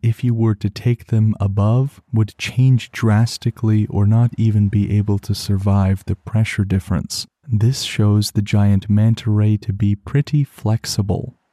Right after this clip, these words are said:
As to why and when they change pressures,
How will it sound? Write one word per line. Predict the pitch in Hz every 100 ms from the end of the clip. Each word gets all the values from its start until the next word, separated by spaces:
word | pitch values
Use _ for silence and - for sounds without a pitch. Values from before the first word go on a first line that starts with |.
| -
As | 98 98 -
to | -
why | 98 107 110 117 120 -
and | 98 98
when | 101 107 117 123
they | 113
change | 110 - 113 113 107 -
pressures, | - 113 - 110 107 -